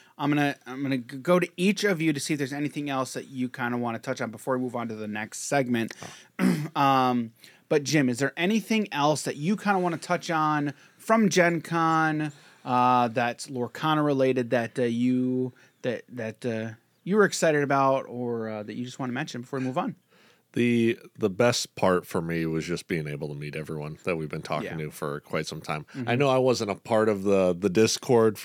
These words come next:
Speaker 2: I mean, I'm, I'm a part of it now. Um,
Speaker 1: Can, can you talk about
Speaker 2: <laughs>
Speaker 1: being a part of the Discord now?
Speaker 2: So, so
Speaker 1: Was this
Speaker 2: after
Speaker 1: a, this was after it,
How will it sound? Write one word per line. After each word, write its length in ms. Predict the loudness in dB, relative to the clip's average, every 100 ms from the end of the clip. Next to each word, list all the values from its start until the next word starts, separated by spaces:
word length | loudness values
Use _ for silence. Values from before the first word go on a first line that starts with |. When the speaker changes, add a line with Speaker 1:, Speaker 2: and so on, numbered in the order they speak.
| -2
Speaker 2:
I 100 | 2
mean, 160 | 2
I'm, 200 | 0 -2 -2
I'm 140 | -2
a 60 | -2
part 260 | 0 2 2
of 100 | -2
it 100 | -2
now. 380 | 2 2 -2 -8 -20 -20 -14
Um, 440 | -4 0 0 -2 -4
Speaker 1:
Can, 240 | -2 -2
can 220 | 2 2
you 160 | 6 4
talk 340 | 4 2 2
about 460 | 2 0 2 2 -2 -10 -18 -18
Speaker 2:
<laughs> 360 | -16 -18 _ 4
Speaker 1:
being 280 | 6 8 6
a 40 |
part 360 | 4 6 8 6
of 100 | 4
the 80 |
Discord 520 | 4 4 4 4 6 6
now? 360 | 4 4 0 -4
Speaker 2:
So, 500 | -6 4 6 6 4 -4 -8
so 200 | -2 4
Speaker 1:
Was 200 | 6 6
this 120 | 8
Speaker 2:
after 260 | 6 6 2
Speaker 1:
a, 100 | -12
this 260 | -4 -2 2
was 120 | 2
after 420 | 2 0 -2 -6
it, 180 | -6